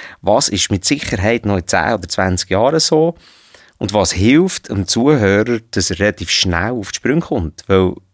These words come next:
wenn er irgendwo im Dorf rumirrt, ist schade, weil dann geht er ab dem Karren. Und das hat mir wie, so wie eine neue Sicht auf das Dorf gegeben. Ich habe eine neue Perspektive müssen einnehmen. Und das ist spannend,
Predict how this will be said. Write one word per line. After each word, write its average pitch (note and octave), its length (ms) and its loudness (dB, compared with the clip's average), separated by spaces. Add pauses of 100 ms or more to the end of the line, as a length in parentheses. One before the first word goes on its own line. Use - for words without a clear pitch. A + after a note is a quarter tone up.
(140)
wenn G2 200 0
er F#2+ 60 2
irgendwo A#2+ 340 2
im G#2+ 100 0
Dorf A#2+ 340 -2
rumirrt, A#2 760 0 (800)
ist G2 180 -4
schade, G#2+ 440 0
weil F2 60 0
dann F#2+ 100 -2
geht F#2+ 260 0
er - 80 0
ab E2+ 100 -4
dem E2+ 100 -6
Karren. G2 420 0 (960)
Und F2+ 140 -8
das F#2 100 0
hat A2+ 140 2
mir G#2+ 180 2
wie, C#3 320 -2 (220)
so G#2+ 240 -2
wie C3 80 2
eine C#3+ 140 2
neue G#2+ 500 2 (540)
Sicht - 520 -2
auf G#2+ 140 -6
das - 120 -4
Dorf B2 320 -2
gegeben. D2 440 -2 (680)
Ich G2 80 0
habe G#2 100 4
eine G2 40 4
neue A2 200 4
Perspektive A#2+ 540 -2
müssen B2 300 0
einnehmen. A2 420 -2 (100)
Und - 180 -8
das F#2+ 100 0
ist A2 80 0
spannend, G#2 640 -2